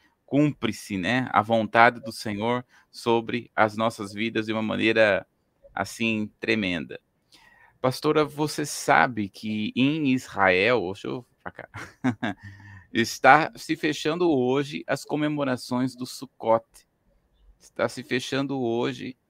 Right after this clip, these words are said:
as comemorações das festas da, do tabernáculo, né?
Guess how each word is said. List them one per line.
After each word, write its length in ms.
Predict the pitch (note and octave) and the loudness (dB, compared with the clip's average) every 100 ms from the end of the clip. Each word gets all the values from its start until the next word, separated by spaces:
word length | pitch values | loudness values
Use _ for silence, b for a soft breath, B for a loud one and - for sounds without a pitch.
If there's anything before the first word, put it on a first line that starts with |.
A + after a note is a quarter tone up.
| _ _ - | _ _ -10
as 140 | A2 | -8
comemorações 920 | - B2 C3 C3 B2 A#2+ - A#2+ B2 | -6 -4 -2 0 -2 -4 -4 -4 -2
das 200 | A2+ B2 | -2 -4
festas 840 | - B2 C3 C3+ - F#2 E2+ - - | 0 2 2 0 -6 -6 -6 -8 -18
da, 520 | - E2+ A2 A2 G2+ F2+ | -12 2 4 4 2 -4
do 320 | C2 A2+ A#2 | -8 -8 -4
tabernáculo, 880 | A#2 A2+ B2+ B2 A2 B2 - E2+ G#2+ - | -2 0 0 0 -2 -4 -12 -12 -12 -10
né? 360 | G2 B2+ F3 | -6 -4 -6